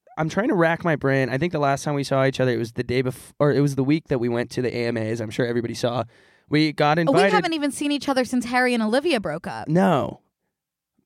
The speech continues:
Speaker 2: Wow.
Speaker 1: Yeah. Um, a lot of, like, it's every time we take a week off, we get, like, slammed with a bunch of new
Speaker 2: Right.
Speaker 1: stuff. But we went to the A M As. I just wanna quickly
Speaker 2: Yeah.
Speaker 1: cover that.
Speaker 2: No, of course.
Speaker 1: Um,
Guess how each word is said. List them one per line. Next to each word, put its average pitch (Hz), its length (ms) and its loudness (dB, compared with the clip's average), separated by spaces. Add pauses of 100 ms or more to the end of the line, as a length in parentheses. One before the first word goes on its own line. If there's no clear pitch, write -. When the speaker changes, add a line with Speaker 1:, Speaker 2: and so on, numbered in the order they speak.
(540)
Speaker 2:
Wow. 160 340 -6 (100)
Speaker 1:
Yeah. 127 380 2 (420)
Um, 135 260 4
a 139 80 4
lot 165 200 4
of, 156 220 0
like, 139 200 -8
it's 135 200 -12
every 143 220 2
time 151 240 0
we 139 100 0
take 131 260 0
a 120 80 0 (640)
week 123 260 0
off, 110 280 0
we 113 100 -2
get, 117 180 -2
like, 117 200 -2 (160)
slammed 120 460 0
with 113 120 -2
a 117 40 2
bunch 113 220 -2
of 113 120 -4
new 120 140 4
Speaker 2:
Right. 110 160 2
Speaker 1:
stuff. 107 400 0 (500)
But 123 200 2
we 143 100 2
went 165 160 2
to 185 60 0
the 170 60 0
A 147 120 0
M 143 80 2
As. 131 300 0
I - 80 -2
just 139 120 -2
wanna 160 140 -2
quickly 139 400 -2
Speaker 2:
Yeah. 294 240 2
Speaker 1:
cover 135 120 2
that. 131 260 0
Speaker 2:
No, 277 240 2
of 220 120 -6
course. 294 300 0
Speaker 1:
Um, 135 380 -6